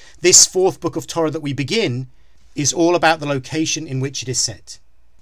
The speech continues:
This week, as we begin the Torah book of Bamidbar,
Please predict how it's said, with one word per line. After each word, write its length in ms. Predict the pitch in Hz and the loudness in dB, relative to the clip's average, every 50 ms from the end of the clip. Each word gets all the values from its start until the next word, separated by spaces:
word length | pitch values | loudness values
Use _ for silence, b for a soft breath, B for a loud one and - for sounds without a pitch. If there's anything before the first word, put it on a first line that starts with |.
| - - | -8 -2
This 240 | 196 208 - - | 2 2 2 4
week, 260 | 196 180 175 170 165 - | 4 2 -2 -2 -4 -6
as 180 | 180 165 135 | -4 -4 -2
we 120 | 127 156 147 | -2 -2 -2
begin 380 | 135 147 131 170 180 180 180 | -2 -2 0 0 0 0 -2
the 80 | 175 160 | -4 -8
Torah 300 | - - 160 160 156 147 | -8 -6 -4 -2 -2 -2
book 220 | 127 156 156 156 - | -2 -4 -6 -6 -6
of 200 | 143 131 - - | -10 -8 -2 0
Bamidbar, 760 | 139 135 135 143 143 127 - 170 180 185 165 131 120 117 | 0 0 2 0 -4 -2 2 4 4 4 4 2 0 -2